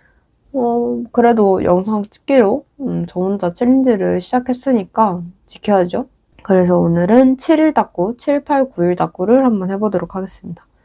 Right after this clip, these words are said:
그럼 가보실까요? Let's go!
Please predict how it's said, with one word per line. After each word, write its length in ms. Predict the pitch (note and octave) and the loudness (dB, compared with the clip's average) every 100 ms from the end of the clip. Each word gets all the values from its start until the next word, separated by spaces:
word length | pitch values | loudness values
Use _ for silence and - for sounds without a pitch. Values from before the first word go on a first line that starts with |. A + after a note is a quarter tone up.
| - - | -20 -14
그럼 180 | - F#3+ | -6 -6
가보실까요? 800 | F3+ G3+ B3 B3+ F#3+ E3 E3+ D#4 _ _ _ | 0 2 2 2 2 0 0 -4 _ _ _
Let's 440 | - A3 - - - - _ _ _ | -2 -2 -2 -12 -14 -16 _ _ _
go! 360 | C#4 C#4+ D4 | 0 0 -2